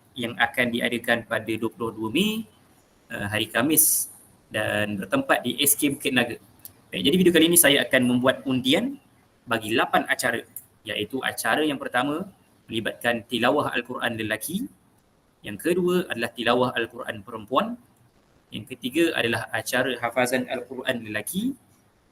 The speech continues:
yang keempat adalah hafazan Al-Quran perempuan, seterusnya da'i cilik lelaki, da'i cilik perempuan, kalam Arabi lelaki dan juga yang terakhir kalam Arabi perempuan. Baik, undian, uh, adalah berdasarkan will of name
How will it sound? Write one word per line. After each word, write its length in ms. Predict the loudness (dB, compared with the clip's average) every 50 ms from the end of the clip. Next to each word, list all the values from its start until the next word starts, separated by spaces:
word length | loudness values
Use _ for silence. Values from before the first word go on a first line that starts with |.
| _ _ _ _ _
yang 160 | -18 -18 -12
keempat 400 | -10 -10 -10 -4 -2 -2 -2 0
adalah 240 | 0 -2 -2 0 0
hafazan 480 | -2 -2 -2 -2 -2 -2 0 0 -2 -2 -4
Al-Quran 480 | -6 -6 -6 -8 -6 -4 -4 -4 -4 -8 -12
perempuan, 560 | -12 -10 -10 -12 -10 -2 -2 -2 -2 -2 -6 -10 -16 _ _ _ -20 _ _ _ _ _ _ _
seterusnya 560 | -8 -8 -6 -2 0 0 0 0 0 0 2
da'i 320 | 2 2 2 2 0 -2 -2
cilik 320 | -2 -2 -2 -2 -2 -2 0 2
lelaki, 560 | 4 4 2 2 -2 -4 -2 -2 -2 -2 -4 -10 _ -8
da'i 320 | -6 -6 -4 -2 -2 -4 -2
cilik 320 | -2 -2 -2 -2 -4 -4
perempuan, 560 | -4 -2 -2 -2 -2 2 2 2 2 2 -2 -6 -12 _ _ _ _ _ _ _ _
kalam 240 | 0 0 0 0 4
Arabi 480 | 4 4 4 4 2 2 2 2 2
lelaki 480 | 4 2 2 0 -2 -4 -4 -4 -4 -4
dan 160 | -6 -4 -4
juga 160 | -2 -2 -2
yang 160 | -2 -4 -4
terakhir 400 | -2 0 0 2 4 4 4 4
kalam 320 | 2 0 0 0 0 0 0
Arabi 400 | -2 -2 -2 -2 -6 -6 -10 -10
perempuan. 400 | -10 -10 -8 0 0 0 0 0 -8 _ _ -20 -20 -20 -20 -20 -20 _ -10
Baik, 160 | -10 -8 -8
undian, 640 | -4 -2 -2 0 4 4 4 4 4 0 -4 -8 -12 -8 -6
uh, 240 | -6 0 0 0
adalah 320 | 2 4 2 2 0 -4 -8
berdasarkan 640 | -10 -6 -2 0 0 2 2 0 0 0 -2 -2 0 0
will 240 | 0 -2 -2 -4 -6
of 80 | -2 0
name 320 | 2 2 2 2 -2 -6